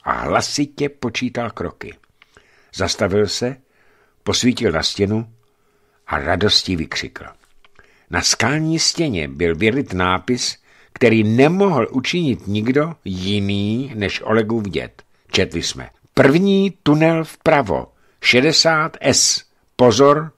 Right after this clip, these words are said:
propadání, průchod. Náhlý objev tohoto nápisu jsme přijali hromovým hurá. „Konečně jsme na pravé cestě,“ zvolal Oleg.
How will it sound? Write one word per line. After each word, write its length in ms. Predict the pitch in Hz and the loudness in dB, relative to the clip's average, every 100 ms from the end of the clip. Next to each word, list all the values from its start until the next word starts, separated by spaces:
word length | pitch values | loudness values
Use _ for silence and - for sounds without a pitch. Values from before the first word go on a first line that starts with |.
| _ - | _ 4
propadání, 880 | 147 160 143 98 80 78 69 58 - _ | 4 6 4 4 2 0 -6 -12 -18 _
průchod. 520 | - 147 139 - 76 - _ - | 2 4 4 2 -2 -4 _ -2
Náhlý 360 | 120 143 180 - | 4 6 6 4
objev 340 | 185 160 90 | 4 4 2
tohoto 360 | - 120 139 107 | 2 0 2 2
nápisu 440 | 92 98 127 139 | 0 0 -2 -4
jsme 180 | - 107 | -4 -2
přijali 340 | - 123 127 | 0 2 4
hromovým 540 | 98 117 123 120 123 117 | 4 4 4 4 4 4
hurá. 960 | 104 139 147 151 151 143 123 107 80 - _ _ _ _ _ _ _ | 8 8 10 10 8 8 6 4 -2 -10 _ _ _ _ _ _ _
„Konečně 840 | - 127 220 214 202 180 - 165 170 | 4 6 6 4 2 4 2 2 0
jsme 280 | - 156 | 0 0
na 120 | 151 143 | 0 2
pravé 380 | 131 131 127 | 4 6 6
cestě,“ 460 | 107 98 82 - 87 | 4 0 0 -2 -2
zvolal 400 | 67 73 71 76 | -2 -4 -2 -2
Oleg. 360 | 65 62 - | -4 -8 -12